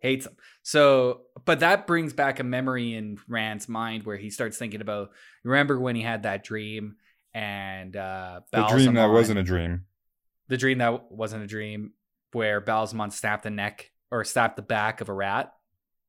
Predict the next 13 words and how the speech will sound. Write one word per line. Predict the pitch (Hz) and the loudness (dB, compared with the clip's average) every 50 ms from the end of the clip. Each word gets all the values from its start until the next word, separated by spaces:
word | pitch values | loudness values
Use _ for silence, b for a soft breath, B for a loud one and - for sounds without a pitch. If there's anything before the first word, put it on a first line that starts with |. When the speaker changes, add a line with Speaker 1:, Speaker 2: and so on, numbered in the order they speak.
| _ _ _ _ _ _ _ | _ _ _ _ _ _ _
Speaker 1:
He | 95 | 2
Speaker 2:
Oh, | 95 | 4
Speaker 1:
was | 98 | 4
Speaker 2:
yeah. | 95 95 | 6 4
Speaker 1:
thinking | 98 107 113 110 | 4 2 0 -4
about, | 107 98 101 92 - - - _ _ | -4 -4 -6 -6 -8 -14 -20 _ _
he | - 110 110 | -16 -12 -4
started | - 143 131 117 - | -2 0 0 0 -2
thinking | - 127 104 110 107 | -4 -6 -6 -6 -6
about | 98 98 92 85 - | -6 -8 -10 -6 -8
that. | 107 98 85 - - - _ _ _ _ _ _ _ _ _ _ _ _ _ _ | -8 -8 -8 -10 -16 -18 _ _ _ _ _ _ _ _ _ _ _ _ _ _
And, | 120 120 120 117 113 110 110 101 104 | -2 0 0 0 0 -2 -4 -6 -4
uh, | 107 107 104 101 101 98 | -2 -2 -2 -2 -2 -4